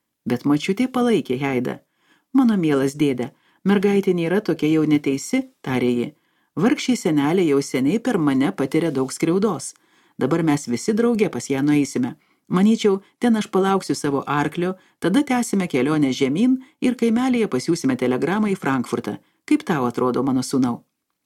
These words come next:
Iki šiol ponas Sezemanas neturėjo kada pakalbėti apie savo kelionės planus, todėl prašė motiną kiek palūkėti ir pirmai išklausyti jo ketinimus. Ponas Sezemanas buvo numatęs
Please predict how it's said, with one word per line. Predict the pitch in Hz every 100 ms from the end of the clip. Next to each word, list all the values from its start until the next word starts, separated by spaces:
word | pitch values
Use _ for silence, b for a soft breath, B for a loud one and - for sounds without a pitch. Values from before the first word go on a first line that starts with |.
| _ _ _ _ _
Iki | 151 180
šiol | - 240 240
ponas | 233 214 -
Sezemanas | 185 190 190 190 -
neturėjo | 147 156 175 185 185
kada | 208 226
pakalbėti | 226 - 123 131 147 123
apie | 123 131
savo | - 135
kelionės | 123 127 131 147 143
planus, | 180 180 139 110 - b b b b b
todėl | 190 277
prašė | 262 208 202 151
motiną | 143 180 139 131
kiek | 139 - -
palūkėti | 131 120 131 165 254 254 B B B
ir | 247 254
pirmai | 208 190 233 254
išklausyti | 165 147 - 196 202
jo | 139 147
ketinimus. | 175 165 120 113 104 - _ _ _ _ _ _ _ _
Ponas | 185 269 262 226
Sezemanas | - 135 131 143 165 202 160
buvo | 156 226 269
numatęs | 247 220 156 143 165 185 -